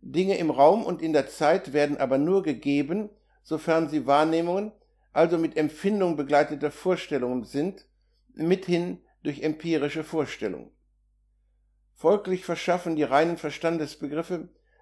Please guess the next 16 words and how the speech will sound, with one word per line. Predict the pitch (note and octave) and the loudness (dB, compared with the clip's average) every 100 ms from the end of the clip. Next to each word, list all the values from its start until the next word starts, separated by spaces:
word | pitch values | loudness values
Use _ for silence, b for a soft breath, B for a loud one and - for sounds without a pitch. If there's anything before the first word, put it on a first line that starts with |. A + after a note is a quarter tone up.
| _ | _
selbst | - D#3 - | -2 -2 0
wenn | D3+ D#3 | -2 0
sie | C#3 | 2
auf | A#2+ - | 0 -2
Anschauung | G3 A#3 - C3 C#3 E3 | -4 -4 0 2 2 0
a | B2+ | -6
priori, | - - C#3+ D3+ E3 C3 F#3 A3 _ _ _ _ _ - | -8 -6 -4 -2 -2 -2 -6 -8 _ _ _ _ _ -6
wie | C#3+ | -2
in | C#3 | 0
der | |
Mathematik, | C3+ C3+ C3+ C3 - F#3+ - | 2 0 -2 -4 -4 -6 -4
angewandt | C#3 C#3 B2+ C3 B2+ | -2 0 0 -2 -2
werden, | C3 C#3 D#3 D3 _ _ _ _ - | -2 -2 -4 -10 _ _ _ _ -8
nur | D3+ E3+ | -4 0
insofern | G#3+ F3+ E3 D#3 C#3 | 0 0 -2 0 0
Erkenntnis | - - C#3 C#3 D3+ G3 - | -2 -2 -2 -2 -4 -8 -10